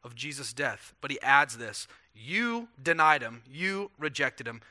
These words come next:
you had him killed, but God glorified him and raised him up." What a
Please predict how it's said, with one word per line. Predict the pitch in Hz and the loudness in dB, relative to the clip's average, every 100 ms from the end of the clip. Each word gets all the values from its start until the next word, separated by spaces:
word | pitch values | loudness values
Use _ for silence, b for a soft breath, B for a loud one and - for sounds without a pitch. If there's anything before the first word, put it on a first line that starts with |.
| b | b
you | 127 160 180 190 - | -12 -8 -6 -8 -8
had | - 147 | 0 0
him | 131 | 0
killed, | - 135 110 101 - | -12 -14 -14 -14 -10
but | 127 120 | -10 -6
God | 139 131 123 117 b _ | 2 4 4 0 b _
glorified | 123 131 139 139 127 131 113 | -14 -10 -8 -6 -2 -2 -2
him | 117 - B | -6 -14 B
and | - 127 120 | -6 -6 -4
raised | 127 127 - | -4 -4 -8
him | 113 | -8
up." | 104 - b _ | -10 -10 b _
What | 110 147 160 - | -4 0 0 -2
a | 107 | -10